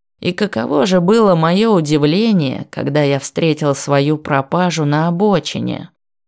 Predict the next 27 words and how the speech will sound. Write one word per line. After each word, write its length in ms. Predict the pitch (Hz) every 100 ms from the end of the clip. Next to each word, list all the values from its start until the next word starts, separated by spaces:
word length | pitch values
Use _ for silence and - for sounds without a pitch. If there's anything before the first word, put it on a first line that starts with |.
| _ _ -
Недаром 680 | 190 214 151 156 180 185 175
говорят, 680 | 185 180 185 139 - - _ _ _ _ _ _
то, 200 | - 160
что 260 | 160 - -
так 400 | - 175 170 -
усердно 720 | 147 - 170 165 143 139 135
ищешь, 560 | 160 190 185 - - -
часто 520 | - 233 208 - 151
находится 680 | 135 - 175 156 151 - 139
у 100 | 135
тебя 360 | - 139 139
перед 320 | 139 139 147 135
глазами. 800 | 156 160 160 175 156 127 127 - _ _ _ _ _
А 160 | - 104
ведь 260 | 196 196
я 220 | 151 175 202
едва 440 | 190 165 156 170
не 120 | 180
пропустил 760 | 175 175 170 185 - - 156 170
девушку. 760 | 175 175 131 135 - - - _ _ _ -
Точнее, 600 | - - 165 170 165 156
ее 340 | 160 165 175
машину, 540 | 160 180 - 202 170 131
которая 460 | 135 135 143 135
стояла 540 | 131 - 151 156 143 135
на 220 | 139 151
обочине, 680 | 165 180 156 - 107 107